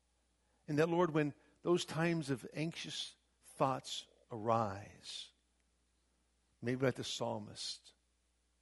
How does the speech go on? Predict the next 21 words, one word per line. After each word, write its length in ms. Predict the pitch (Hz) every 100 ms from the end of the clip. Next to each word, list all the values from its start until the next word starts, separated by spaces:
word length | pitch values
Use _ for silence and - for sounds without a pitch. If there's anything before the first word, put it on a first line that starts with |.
| _ _ _ _ _ _ _ _ _
say, 220 | - 123
"When 140 | 104 104
they 100 | 104
overwhelm 640 | 117 135 147 131 131 120
me, 180 | 92 - -
when 120 | 113
they 100 | 120
consume 880 | - 107 - - - - 165 147 104
me, 280 | 80 - _ _ _ _ _ _ _ _ _ _ -
I'm 220 | 107 101 87
driven 640 | 107 98 117 123 104 85
to 100 | -
the 120 | 95
consolations 840 | - - 113 - 98 104 98 101 90
of 140 | 87
God. 380 | 80 - - - _ _ _ _ _ _ _ _ _ _ _ _ _ _ _
For 120 | 104
there 260 | 92 107 110
is 140 | 95
my 140 | 104
joy. 580 | 90 - 85 80 - -